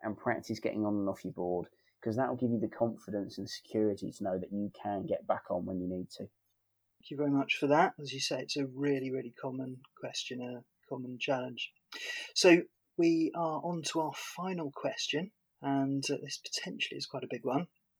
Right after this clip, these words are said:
Speaker 2: It comes from Janice, and she said, "I'm confused about what to look for when I'm looking at tides, weather, et cetera. How do I know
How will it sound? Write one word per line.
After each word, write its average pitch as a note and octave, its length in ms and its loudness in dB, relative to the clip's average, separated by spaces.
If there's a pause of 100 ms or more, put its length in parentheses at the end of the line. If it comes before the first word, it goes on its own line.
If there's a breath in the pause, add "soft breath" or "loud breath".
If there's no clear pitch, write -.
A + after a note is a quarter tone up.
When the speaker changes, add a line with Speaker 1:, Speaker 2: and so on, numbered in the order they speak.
(120)
Speaker 2:
It D3 160 -8
comes C#3 220 -4
from C3+ 340 -2
Janice, C#3 500 2
and C#3 380 2
she E3 360 2
said, D3 420 6 (580 loud breath)
"I'm E3+ 180 8
confused F#3 440 -2
about D3 200 6
what D3+ 180 4
to D3 120 0
look D3 220 4
for C#3+ 240 4
when C#3+ 140 4
I'm C#3 180 4
looking C3+ 340 0
at - 180 -6
tides, C3+ 680 0
weather, B2+ 320 -2
et - 160 -8
cetera. - 460 -4 (100)
How D#3 180 -2
do C#3 260 0
I C3+ 100 0
know B2 220 -4